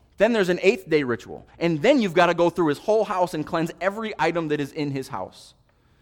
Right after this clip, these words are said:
Jesus does that in a moment, but still wants to make sure that every jot and tittle of the law of Moses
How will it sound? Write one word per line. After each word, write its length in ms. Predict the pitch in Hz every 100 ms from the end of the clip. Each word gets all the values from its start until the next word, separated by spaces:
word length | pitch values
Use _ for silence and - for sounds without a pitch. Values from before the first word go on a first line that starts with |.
| _ _ -
Jesus 360 | 139 139 117
does 200 | 107 113
that 200 | 107 104
in 100 | 98
a 40 | 85
moment, 600 | 90 101 92 80 - _ _ _ _ _ _ _ _
but 460 | 175 117 - _ _ _ _ _ _ _ _ _ _
still 300 | - - 120
wants 240 | 120 113
to 60 | 110
make 140 | 104
sure 140 | - 98
that 100 | 95 -
every 360 | 117 113 117
jot 280 | 101 107 98
and 120 | 101
tittle 240 | - 98 90
of 80 | 87
the 60 |
law 220 | 90 87
of 80 | 87
Moses 460 | 85 82 80 82